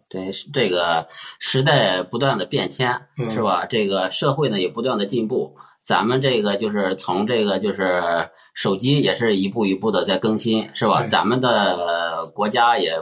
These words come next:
Speaker 1: 不断的进步，
Speaker 2: 所以我们每个人的生命啊，
Speaker 1: 是吧？
Speaker 2: 其实都是镶嵌在一个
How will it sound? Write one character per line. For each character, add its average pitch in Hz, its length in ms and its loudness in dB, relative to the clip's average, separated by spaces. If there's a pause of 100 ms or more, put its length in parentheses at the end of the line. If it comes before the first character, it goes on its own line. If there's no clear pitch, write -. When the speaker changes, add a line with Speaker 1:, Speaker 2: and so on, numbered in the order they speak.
Speaker 1:
不 90 80 -16
断 110 160 -2
的 92 80 -2
进 104 240 -2
步， 101 260 -6
Speaker 2:
所 170 140 0
以 160 40 4
我 143 60 4
们 - 80 0
每 110 80 0
个 107 80 2
人 175 100 4
的 170 60 4
生 185 220 0
命 170 200 2
啊， 113 120 2
Speaker 1:
是 107 60 -4
吧？ - 140 -16 (680)
Speaker 2:
其 - 80 -6
实 151 160 2
都 165 200 0
是 - 160 0
镶 175 280 2
嵌 147 160 4
在 120 180 -2
一 117 140 -2
个 120 240 -2